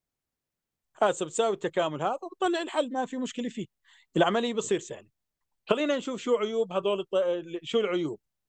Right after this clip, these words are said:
خلينا نقول. أول شيء يا شباب بدي تلاحظوه من لما حلينا المثال هذا بطريقتين.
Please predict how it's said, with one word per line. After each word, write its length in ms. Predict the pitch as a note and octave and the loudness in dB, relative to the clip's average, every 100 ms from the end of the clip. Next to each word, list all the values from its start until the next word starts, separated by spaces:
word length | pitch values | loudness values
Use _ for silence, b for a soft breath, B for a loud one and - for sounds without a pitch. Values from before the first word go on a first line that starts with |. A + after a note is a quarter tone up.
| _ _ _ | _ _ _
خلينا 320 | - F3+ F3 | 0 2 0
نقول. 320 | E3 C#3+ A#2 - _ _ _ _ _ - | -2 -4 -6 -8 _ _ _ _ _ 2
أول 300 | C4+ C4 A3+ | 4 4 0
شيء 220 | - A#3 | 4 4
يا 40 | G3 | 2
شباب 280 | F#3+ A3 | 2 0
بدي 200 | G#3 G3 | 2 -2
تلاحظوه 440 | F#3+ F#3 F3+ G#3 G#3+ | 2 2 2 2 2
من 280 | G3 G#3 G#3 | 0 -4 -6
لما 220 | F3 F#3+ F3+ | -2 -2 0
حلينا 340 | F3 G3 G3+ | 0 2 2
المثال 380 | F#3 E3+ G3 F3+ | 0 4 4 6
هذا 260 | F#3 F3+ F3+ _ | 4 2 -4 _
بطريقتين. 520 | F3 E3+ - C#3+ G#2 | 0 0 -4 -6 -6